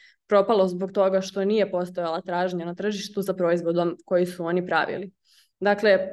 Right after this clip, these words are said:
razumevanje tržišta nije bilo na dovoljno visokom nivou i postojao je negde mismatch između proizvoda koji su oni izbacili i toga šta je tržište zapravo želelo u tom trenutku. Zbog toga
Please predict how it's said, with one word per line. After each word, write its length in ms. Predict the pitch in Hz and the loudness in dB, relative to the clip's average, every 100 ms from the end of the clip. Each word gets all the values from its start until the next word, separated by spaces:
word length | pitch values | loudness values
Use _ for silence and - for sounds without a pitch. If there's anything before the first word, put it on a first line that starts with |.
| - | -8
razumevanje 640 | 196 208 202 202 202 202 190 | 0 2 2 2 2 0 -2
tržišta 480 | 196 190 185 - 180 | -4 -6 -8 -4 -2
nije 260 | 185 196 | 2 2
bilo 220 | 185 185 180 | 2 0 0
na 120 | 175 | -2
dovoljno 360 | 175 175 175 | 0 0 0
visokom 400 | 175 175 202 185 | -4 -6 -8 -4
nivou 540 | 180 180 190 202 190 190 - _ | -4 4 4 6 4 0 -10 _
i 140 | 202 | -4
postojao 520 | 196 196 196 196 180 180 | 2 0 2 -2 0 0
je 120 | 180 | 0
negde 280 | 180 180 180 | -4 -4 -4
mismatch 640 | 202 202 233 240 190 - - | -4 -4 -4 -2 -4 -10 -8
između 440 | 190 190 190 180 180 | -4 -2 0 -2 -2
proizvoda 480 | 196 190 175 170 175 | -2 0 -2 -6 -6
koji 240 | 180 175 | -6 -6
su 340 | 175 175 165 170 _ _ | -8 -6 -8 -10 _ _
oni 240 | - 190 185 | 0 4 4
izbacili 880 | 185 180 180 247 208 208 202 - - _ - | 4 4 4 2 2 2 2 -6 -20 _ -6
i 140 | 202 | 0
toga 220 | 202 190 | 2 2
šta 280 | 190 - 185 | -2 -2 0
je 100 | 180 | 0
tržište 460 | 185 170 - - 170 | -4 -10 -14 -8 -2
zapravo 440 | 165 170 185 165 | -2 -2 -4 -2
želelo 440 | 160 156 156 - | 0 0 0 -2
u 40 | 180 | -4
tom 200 | - 180 | -6 -6
trenutku. 420 | 196 - 208 _ - _ _ _ _ _ _ _ _ _ _ - | -6 -6 -8 _ -20 _ _ _ _ _ _ _ _ _ _ -6
Zbog 260 | 202 185 | -2 0
toga 540 | 185 180 190 180 180 | 4 4 6 4 4